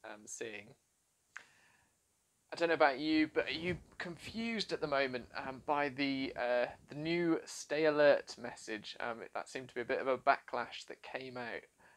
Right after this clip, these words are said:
uh, when that, when that was revealed. Uh, a lot of people wanted to,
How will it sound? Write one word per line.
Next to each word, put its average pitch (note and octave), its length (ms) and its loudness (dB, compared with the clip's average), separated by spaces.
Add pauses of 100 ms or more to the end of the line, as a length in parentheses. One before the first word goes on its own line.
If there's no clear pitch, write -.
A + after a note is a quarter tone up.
(140)
uh, G#2+ 120 0
when A2+ 220 -2
that, A2 160 -6 (260)
when A#2 200 -6
that A#2 140 -2
was - 140 -10
revealed. A#2 640 0 (420)
Uh, A2+ 200 2
a - 60 0
lot C#3+ 140 8
of D#3 80 0
people D3 320 -2
wanted C3+ 400 0
to, B2+ 340 0